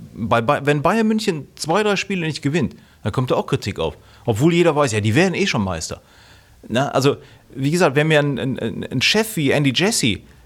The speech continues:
fast nix vermitteln kann, sich wirklich in der Kommunikation schwer tut, dann,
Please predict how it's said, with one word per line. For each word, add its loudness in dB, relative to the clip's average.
fast -4
nix 0
vermitteln -2
kann, -4
sich -2
wirklich -2
in 2
der 2
Kommunikation -2
schwer -4
tut, -4
dann, -2